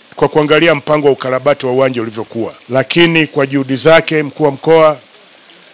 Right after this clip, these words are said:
eh, dada yangu Kibopila hapo alivyofanya kazi, eh, na wengine wote waliokuwa katika ile timu, kwa kweli tunawashukuru sana.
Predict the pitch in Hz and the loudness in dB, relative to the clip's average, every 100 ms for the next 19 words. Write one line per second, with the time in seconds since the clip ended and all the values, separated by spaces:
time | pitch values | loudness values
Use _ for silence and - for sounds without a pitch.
0 | - 131 147 139 131 147 160 160 151 - | -12 -4 -2 0 0 4 4 4 0 -4
1 | 131 135 156 151 147 147 139 135 135 156 | -6 -4 0 2 0 -2 -6 -6 -8 -6
2 | 156 143 160 160 131 151 143 - - - | -6 -4 -2 -2 -4 -12 -12 -20 -20 -20
3 | - - - - - 135 139 139 131 135 | -20 -20 -20 -20 -8 0 2 2 2 2
4 | 143 147 160 151 165 160 139 139 151 135 | 2 2 4 6 6 4 0 0 -2 -4
5 | - 151 147 156 147 135 135 127 127 110 | -2 0 2 0 -4 -2 -4 -4 -6 -4
6 | - 147 127 - 117 92 | -2 -2 -4 -4 -6 -10